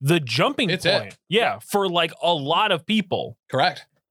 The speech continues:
Speaker 1: Like, this was what got people into D and D. This is what, this was, like, the most mainstream thing you could kind of find. And it's really cool 'cause it plays like a board game. It kinda plays like an R P G. Like,
Speaker 2: Mm-hmm.
Speaker 1: it's a dungeon crawl. It's the first of the dungeon crawls.
Speaker 2: Yes.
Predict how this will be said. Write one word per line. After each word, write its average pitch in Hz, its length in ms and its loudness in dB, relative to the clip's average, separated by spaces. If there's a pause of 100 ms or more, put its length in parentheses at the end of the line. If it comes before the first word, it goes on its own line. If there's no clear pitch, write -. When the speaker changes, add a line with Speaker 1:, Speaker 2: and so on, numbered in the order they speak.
(140)
Speaker 1:
Like, 165 180 0
this 196 260 0
was 208 200 0
what 170 260 0
got 170 260 0
people 170 280 0
into 131 180 0
D 120 180 0
and 117 140 0
D. 247 180 4
This 156 200 0
is 131 160 0
what, 135 340 2
this 151 180 2
was, 156 220 0
like, 131 220 0
the 151 120 0
most 156 380 0
mainstream 151 560 2
thing 147 220 0
you 131 100 2
could 123 160 -4
kind 139 240 0
of 117 80 0
find. 185 320 0 (320)
And 196 100 4
it's 185 160 0
really 196 320 2
cool 208 240 -2
'cause 156 140 0
it 156 180 0
plays 175 280 0
like 185 120 0
a 190 60 -2
board 165 240 0
game. 156 180 2
It 135 80 -2
kinda 139 220 0
plays 170 180 0
like 165 120 0
an 165 80 2
R 160 120 2
P 165 200 0
G. 147 340 2
Like, 135 160 2
Speaker 2:
Mm-hmm. 143 80 0
Speaker 1:
it's 127 80 -2
a 143 60 2
dungeon 160 520 2
crawl. 147 300 0
It's 185 160 -2
the 247 100 0
first 269 260 0
of 196 60 -6
the 170 60 0
dungeon 135 300 0
crawls. 107 360 -6
Speaker 2:
Yes. 156 280 -2